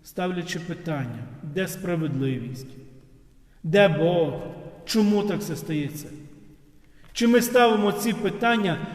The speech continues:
з бажанням отримати відповідь?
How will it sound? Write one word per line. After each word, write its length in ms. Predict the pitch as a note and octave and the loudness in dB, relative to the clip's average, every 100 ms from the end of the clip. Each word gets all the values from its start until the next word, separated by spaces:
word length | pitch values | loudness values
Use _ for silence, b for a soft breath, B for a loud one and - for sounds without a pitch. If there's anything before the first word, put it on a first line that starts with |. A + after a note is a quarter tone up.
| - | -8
з 160 | D#3+ C#3+ | -6 0
бажанням 760 | D#3 G3+ D3+ A3 B3 A#3 G3+ - - | 6 8 6 2 2 4 2 0 -2
отримати 760 | E3+ - F3 F3 E3 D#3+ D#3+ | -2 0 0 2 0 0 -2
відповідь? 800 | C#3 F#3 G3 - A#2+ G#2+ G#2+ - | -2 -2 -2 -4 -8 -10 -14 -18